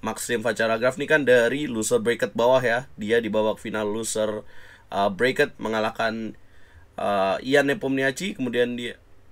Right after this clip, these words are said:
yap, terus dia naik lagi ke atas ya. Uh, kita akan lihat, saya akan ajak kalian untuk melihat dari bracketnya.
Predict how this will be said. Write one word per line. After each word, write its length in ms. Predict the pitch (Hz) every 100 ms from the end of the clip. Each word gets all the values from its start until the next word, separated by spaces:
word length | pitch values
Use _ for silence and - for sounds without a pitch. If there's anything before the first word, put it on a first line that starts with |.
| - - - -
yap, 240 | 127 127 - - 98
terus 320 | 113 127 -
dia 160 | 127
naik 160 | 123 113
lagi 320 | 117 110 127
ke 80 | 117
atas 320 | 110 - 131 -
ya. 160 | 110 175 - - - - - - - -
Uh, 240 | 107 107 98
kita 240 | 120 110
akan 160 | 110 110
lihat, 160 | 110 - - - -
saya 240 | - 110 104
akan 240 | 107 107
ajak 160 | 104 101 -
kalian 320 | - 104 104 107
untuk 160 | 95
melihat 320 | 104 107 202 - - - - - - - - - - - - - - - - - - - -
dari 400 | - 113 113 113
bracketnya. 800 | 113 101 127 131 147 143 143 175